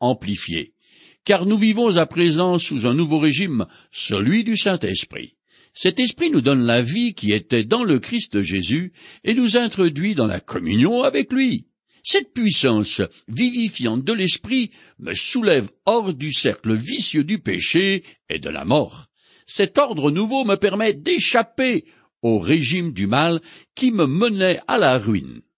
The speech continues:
Romains chapitre huit, verset deux. Parole vivante. La clé de la marche avec Dieu est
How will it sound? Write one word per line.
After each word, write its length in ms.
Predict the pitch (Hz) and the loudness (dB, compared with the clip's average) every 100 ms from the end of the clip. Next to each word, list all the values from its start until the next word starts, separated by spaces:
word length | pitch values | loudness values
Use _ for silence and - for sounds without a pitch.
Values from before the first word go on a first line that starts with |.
| _ | _
Romains 380 | 76 69 82 113 | -10 -6 0 0
chapitre 500 | 131 - 190 - 107 | 0 -2 -4 0 2
huit, 380 | 101 220 - - | 2 0 -4 -8
verset 340 | - 214 - 110 | -2 -2 0 -2
deux. 240 | 73 65 - _ _ | -2 -10 -14 _ _
Parole 300 | 98 98 98 | -10 -4 -4
vivante. 340 | 78 69 57 - _ _ _ _ - - - _ | -4 -12 -16 -20 _ _ _ _ -20 -20 -20 _
La 140 | - - | -2 0
clé 240 | 302 294 | 0 2
de 100 | 190 | 2
la 160 | 110 113 | 2 2
marche 260 | 190 165 | 0 -2
avec 360 | 98 85 92 95 | -4 -2 -4 -4
Dieu 400 | 180 214 135 _ _ _ _ | -2 0 0 _ _ _ _
est 320 | 180 233 - | 0 0 -2